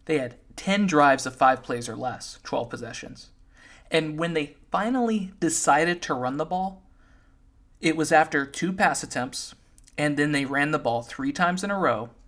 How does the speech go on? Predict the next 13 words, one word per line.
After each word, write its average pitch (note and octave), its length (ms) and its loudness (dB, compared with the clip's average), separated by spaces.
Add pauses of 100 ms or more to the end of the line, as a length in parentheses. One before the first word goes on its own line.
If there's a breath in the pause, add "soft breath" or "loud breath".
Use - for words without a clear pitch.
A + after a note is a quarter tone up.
(1400)
and C#3 140 -4
then C#3+ 140 0
they C3+ 120 -4
attempted C3 360 -4
a A#2+ 40 -6
pass A#2+ 300 -2
on A2 140 -8
third G2 200 -10
down, F#2+ 200 -14 (1080)
which B2 200 -10
they A#2 100 -6
didn't F#2 220 -12
get. - 160 -16